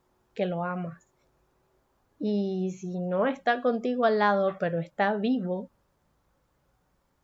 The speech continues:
pues llámalo y dile que lo amas.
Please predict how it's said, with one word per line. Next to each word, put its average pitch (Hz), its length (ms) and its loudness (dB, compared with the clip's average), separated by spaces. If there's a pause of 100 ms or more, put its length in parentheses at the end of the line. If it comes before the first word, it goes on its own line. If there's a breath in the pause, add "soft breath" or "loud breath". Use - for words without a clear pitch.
pues 175 180 -2
llámalo 180 640 -4 (1080)
y 185 140 -4
dile 170 340 -2
que 180 100 -6
lo 180 160 -2
amas. 202 500 -8